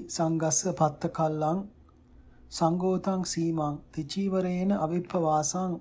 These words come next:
සම්මන්නේය ඨපෙත්වා ගාමංච ගාමෝපාචාරංච ඒසා ඤත්ති. සුනාතුමේ බන්තේ සංඝෝ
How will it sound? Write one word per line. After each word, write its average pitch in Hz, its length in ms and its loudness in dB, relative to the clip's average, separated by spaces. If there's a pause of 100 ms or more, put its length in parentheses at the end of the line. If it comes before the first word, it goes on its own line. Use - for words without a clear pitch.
සම්මන්නේය 160 920 -2 (160)
ඨපෙත්වා 165 680 0 (240)
ගාමංච 151 600 -2 (300)
ගාමෝපාචාරංච 156 1400 -2 (680)
ඒසා 170 400 2
ඤත්ති. 156 480 0 (1160)
සුනාතුමේ 202 600 2
බන්තේ 147 480 2 (220)
සංඝෝ 147 580 0